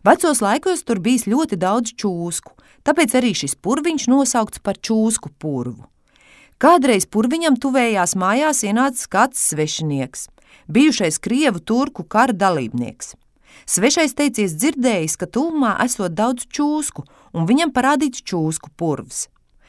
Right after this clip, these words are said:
Svešinieks staigājis pa purviņu tam apkārt un skaitījis kādus vārdus.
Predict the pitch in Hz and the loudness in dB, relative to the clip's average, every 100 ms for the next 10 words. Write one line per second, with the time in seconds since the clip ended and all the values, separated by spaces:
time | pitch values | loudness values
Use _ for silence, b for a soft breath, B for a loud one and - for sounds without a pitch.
0 | b b - 202 247 254 175 - - 175 | b b 0 2 4 4 2 0 0 0
1 | 196 277 285 277 269 269 302 262 269 247 | 2 2 0 0 -4 -2 0 2 2 2
2 | 247 247 254 - 208 196 151 135 - 190 | 4 2 2 0 0 0 -4 -4 0 0
3 | 277 302 262 - 170 180 180 - 160 135 | 0 0 0 -2 0 0 -2 -4 0 0
4 | 107 - 120 - - | 0 -2 -8 -14 -16